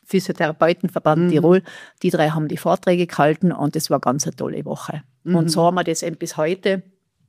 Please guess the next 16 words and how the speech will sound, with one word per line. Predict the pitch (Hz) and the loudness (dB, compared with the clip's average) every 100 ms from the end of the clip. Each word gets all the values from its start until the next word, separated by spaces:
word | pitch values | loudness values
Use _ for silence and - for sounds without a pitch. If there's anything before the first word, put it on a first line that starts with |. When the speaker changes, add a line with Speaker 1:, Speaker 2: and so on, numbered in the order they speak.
| _ _ _ 214 | _ _ _ 2
Speaker 1:
Wir | 180 165 | 4 6
haben | 196 208 | 6 6
dann | 180 175 170 | 6 4 0
zweitausendachtzehn | - 170 175 214 - 202 - - 226 | 0 2 0 -2 -2 -2 -2 -2 0
auf | - 170 | 2 0
der | - 160 | 0 -2
Villa | 160 | 0
Blanca | 151 147 160 208 - 190 | 0 0 0 0 0 0
einen | 156 156 | 0 -2
Arthrosetag | 147 - 175 175 220 190 214 | -4 -4 -4 -2 -4 -4 -4
gemacht. | 226 202 226 - | -2 0 -2 0
Speaker 2:
Mhm. | 170 175 | 0 2
Speaker 1:
Da | 170 | 2
waren | 151 147 | 2 0
fünfhundert | 170 180 185 175 147 | -2 -4 -2 -4 -2
Leute. | 139 165 - | -2 -2 -4